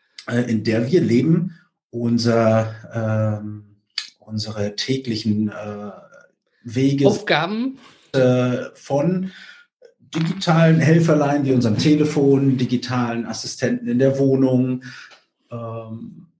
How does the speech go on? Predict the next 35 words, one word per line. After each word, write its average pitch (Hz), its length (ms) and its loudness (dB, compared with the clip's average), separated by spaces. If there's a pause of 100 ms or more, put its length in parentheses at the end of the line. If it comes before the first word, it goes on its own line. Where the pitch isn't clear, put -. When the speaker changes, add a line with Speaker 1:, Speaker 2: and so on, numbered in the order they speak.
(840)
Speaker 1:
den, 117 320 2
den 113 320 -2
digitalen 113 500 -4 (340)
Möglichkeiten 147 720 2
beim 104 280 -2
Bäcker 143 500 0 (160)
tatsächlich, 123 640 -6
ja, 131 180 -4
die 123 160 -8
haben 123 120 -4
auch 247 100 -6
Speaker 2:
Ja, 294 140 -4
bezahlen 254 600 2
beim 247 220 2
Bäcker 262 300 0
mit 247 180 -2
der 196 180 0
Apple 233 280 -6
Watch 226 400 -6
früher, 254 680 0
uh, 294 800 0
was 175 200 -2
ist 180 200 -8
das? 311 240 0
Kartenzahlung 240 640 -2
machen 226 240 -2
wir 196 80 0
generell 180 400 0
nicht, 302 240 -4
nur 180 140 -2
Bargeld, 220 480 -2
Deutschland 180 420 -6
ändert 233 280 0
Speaker 1:
Stimmt. 240 140 -4
Speaker 2:
sich. - 220 -8